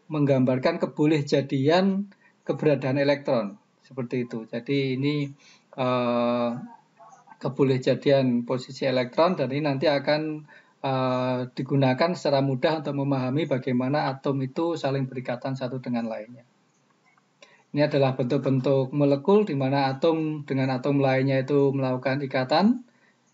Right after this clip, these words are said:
Ini misalnya adalah, eh, N H tiga ya. Nah, nitrogen yang berikatan dengan tiga atom, eh, hidrogen. Dan ini adalah bentuk-bentuk,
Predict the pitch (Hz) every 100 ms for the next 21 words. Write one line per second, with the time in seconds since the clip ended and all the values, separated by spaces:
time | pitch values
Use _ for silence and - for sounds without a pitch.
0 | _ 139 139 131 131 127 139 139 135 123
1 | 123 120 - _ _ 190 139 127 120 139
2 | 131 120 127 - 160 131 139 - _ -
3 | 127 123 123 127 135 131 127 123 135 131
4 | 175 180 139 135 135 131 127 127 123 143
5 | 131 123 120 120 135 120 120 123 120 120
6 | 123 - - _ - _ - 131 120 120
7 | 131 123 113 156 185 208 208 - - _
8 | _ - 139 135 147 143 135 131 123 127
9 | 123 127 123 127 -